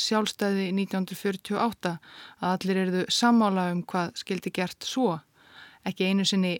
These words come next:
innan sjálfstæðishreyfingarinnar sem hafði alltaf verið skipuð mismunandi fylkingum sem sameinuðust einungis í sameiginlegum áhuga á sjálfstæðu Búrma, sósíalistum, kommúnistum, hægrimönnum og allt þar á milli.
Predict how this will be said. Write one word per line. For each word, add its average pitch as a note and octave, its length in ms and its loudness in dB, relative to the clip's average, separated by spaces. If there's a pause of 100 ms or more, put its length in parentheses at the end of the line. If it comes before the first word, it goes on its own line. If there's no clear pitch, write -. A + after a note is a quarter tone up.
innan G3+ 480 2
sjálfstæðishreyfingarinnar F#3+ 1300 0 (460)
sem G3+ 160 -2
hafði F#3 160 4
alltaf G#3+ 260 0
verið G#3+ 240 2
skipuð G#3 480 2
mismunandi G3+ 880 0
fylkingum F3+ 640 -2 (400)
sem F3+ 140 -4
sameinuðust G3 580 2
einungis G#3 540 4 (100)
í F#3 60 0 (100)
sameiginlegum F#3+ 960 0
áhuga F#3 480 2
á - 80 -2
sjálfstæðu F#3 560 -2
Búrma, F#3 400 4 (560)
sósíalistum, F3+ 880 -2
kommúnistum, F#3 800 -2 (100)
hægrimönnum F3+ 720 0
og E3 240 -4
allt - 240 -4
þar F3+ 160 0
á G3 80 4
milli. E3+ 240 -4